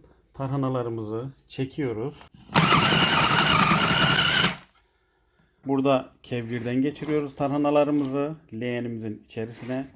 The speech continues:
Altına böyle bir düzenek kurduk ve tarhanamızın son hali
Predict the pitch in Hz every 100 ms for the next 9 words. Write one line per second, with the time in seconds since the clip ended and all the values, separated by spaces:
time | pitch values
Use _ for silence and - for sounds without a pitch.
0 | _ _ - - - - - 117 107 104
1 | 101 101 101 95 107 120 127 - 123 143
2 | - 127 131 _ _ _ _ _ _ _
3 | - _ _ _ _ _ _ _ _ _
4 | - 151 139 127 117 113 151 - 139 117
5 | 104 104 151